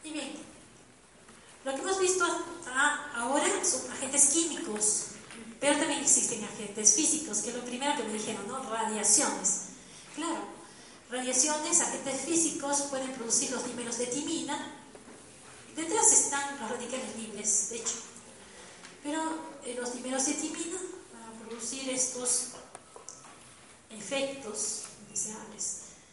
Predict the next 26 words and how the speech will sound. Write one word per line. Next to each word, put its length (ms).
Recordemos 580
que, 380
mm, 560
nuestro 280
mundo 320
no, 180
no 300
es, 240
no 60
es 200
nada 240
más 240
esto, 300
ni 100
Arequipa, 400
ni 120
el 80
Perú, 340
es, 300
nuestro 220
mundo 180
es 80
nuestro 240
mundo, 360
¿no? 1200
Y, 540